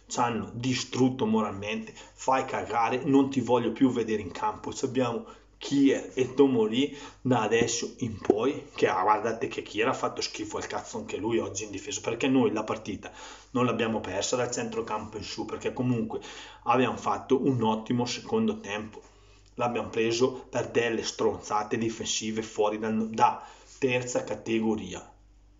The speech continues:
Però io, hashtag Romagnoli, non lo voglio più vedere in campo, perché adesso anche il suo più grande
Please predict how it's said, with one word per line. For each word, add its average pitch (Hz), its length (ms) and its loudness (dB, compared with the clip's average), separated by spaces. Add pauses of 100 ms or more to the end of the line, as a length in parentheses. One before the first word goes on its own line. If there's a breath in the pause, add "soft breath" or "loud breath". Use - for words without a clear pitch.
(260)
Però 117 400 0 (440 loud breath)
io, 127 760 -2
hashtag 117 560 2 (260 loud breath)
Romagnoli, 117 760 4
non 123 140 2
lo 107 120 4
voglio 110 320 4
più 127 200 2
vedere 110 280 2
in 107 120 -8
campo, 113 420 -2 (220 loud breath)
perché - 280 -2
adesso 113 840 -2
anche 131 460 -2
il 135 120 0
suo 139 320 4
più 131 140 2
grande 117 480 0